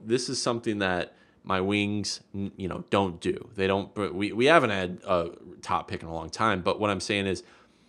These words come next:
that's not something we typically do. We don't bring people in, you know, right off the bat to just play. It's, it's development. Now, when, when people say the Devils can use Nico right away,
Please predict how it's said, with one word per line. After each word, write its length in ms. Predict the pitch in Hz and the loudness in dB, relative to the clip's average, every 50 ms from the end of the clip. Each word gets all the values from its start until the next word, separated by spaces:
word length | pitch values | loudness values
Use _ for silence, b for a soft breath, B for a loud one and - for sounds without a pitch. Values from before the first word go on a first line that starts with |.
| b b b _ _ _ | b b b _ _ _
that's 500 | 107 110 107 104 110 117 117 110 - - | -10 -10 -4 2 4 4 4 4 4 2
not 200 | 113 104 98 - | 2 2 2 2
something 300 | - 95 87 - 85 85 | 0 -2 -2 -2 -4 -4
we 80 | 82 | -4
typically 440 | 78 - - 76 - - - - 71 | -4 -6 -8 -8 -8 -8 -8 -8 -8
do. 220 | - - 78 76 71 | -4 -4 -6 -4 -2
We 80 | 85 | -2
don't 180 | 85 87 87 - | 0 -2 -2 -2
bring 200 | - 95 95 92 | -4 -4 -4 -4
people 400 | 87 - 98 - - 92 87 90 | -4 -6 -6 -6 -4 -4 -2 -2
in, 300 | 90 87 90 90 87 87 b b b b b b b b b b b b _ | 0 0 0 -2 -4 -6 b b b b b b b b b b b b _
you 80 | - 90 | -10 -8
know, 160 | 80 76 78 | -8 -8 -8
right 240 | - - 101 98 98 | -2 2 4 4 4
off 180 | 92 87 - | 4 2 0
the 80 | - 92 | -2 -8
bat 380 | 80 - 87 85 82 80 80 - | -6 -4 -2 -2 -2 -4 -4 -8
to 100 | - 90 | -12 -6
just 440 | - 92 82 - - - - - _ _ _ _ _ _ _ _ _ _ | -4 -4 -4 -4 -6 -8 -10 -12 _ _ _ _ _ _ _ _ _ _
play. 600 | - - - - - 80 80 80 80 - - - - - _ | -18 -18 -14 -10 -10 -8 -8 -8 -10 -12 -14 -20 -20 -14 _
It's, 460 | - 101 92 87 - - - - - | 4 4 4 4 2 -4 -4 -4 -6
it's 320 | - 101 95 90 - - | -2 -2 -2 -2 -2 -8
development. 720 | - - 110 95 92 95 87 80 80 82 82 82 80 - - - | -2 -2 -2 0 2 2 2 2 0 -6 -10 -12 -14 -14 -10 -4
Now, 340 | 101 95 90 90 85 - B B B B B B _ _ _ _ | 0 2 2 2 2 0 B B B B B B _ _ _ _
when, 460 | - 104 104 110 110 110 110 107 107 - | -8 -2 2 2 2 4 2 -2 -2 -2
when 180 | 110 113 110 104 | 0 0 0 2
people 240 | - 127 123 123 | 2 2 2 2
say 240 | 117 - - 113 107 | 2 2 4 4 4
the 180 | 98 92 107 104 | 4 4 2 4
Devils 400 | 101 110 107 110 117 117 117 117 | 6 6 4 6 6 4 2 2
can 300 | - - 117 104 101 101 | -2 -4 -4 -4 -2 -2
use 560 | 101 104 107 110 107 107 104 98 - - - _ _ _ _ _ _ _ _ _ _ _ _ _ _ _ _ _ _ _ _ | -2 2 2 2 2 2 0 -2 -4 -8 -10 _ _ _ _ _ _ _ _ _ _ _ _ _ _ _ _ _ _ _ _
Nico 360 | 101 98 92 87 - 90 80 | -4 -4 -4 -2 -2 -4 -4
right 280 | 78 78 80 80 85 - | -4 -6 -6 -6 -6 -6
away, 200 | - - - | -6 -12 -14